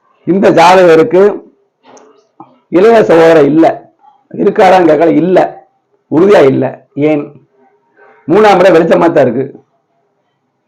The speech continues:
ஏன் இல்ல? இதைத்தான் விளக்க போறேன். ஒரு ஜாதகத்தை எடுத்த உடனே சுபத்துவ பாவத்துவத்துல தான் பலன் இருக்கு, நட்சத்திர சாரத்துல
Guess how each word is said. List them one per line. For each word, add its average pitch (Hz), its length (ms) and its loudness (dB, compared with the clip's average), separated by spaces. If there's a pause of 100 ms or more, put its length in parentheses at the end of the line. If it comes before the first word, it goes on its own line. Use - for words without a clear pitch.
ஏன் 170 240 0
இல்ல? 123 220 -4 (840)
இதைத்தான் 165 400 0
விளக்க 143 180 0
போறேன். 123 260 -6 (840)
ஒரு 156 180 -2
ஜாதகத்தை 180 640 2
எடுத்த 170 280 0
உடனே 180 200 0
சுபத்துவ 175 420 0
பாவத்துவத்துல 160 640 0
தான் 170 140 0
பலன் 151 240 0
இருக்கு, 139 280 -2 (280)
நட்சத்திர 180 480 -4
சாரத்துல 147 460 0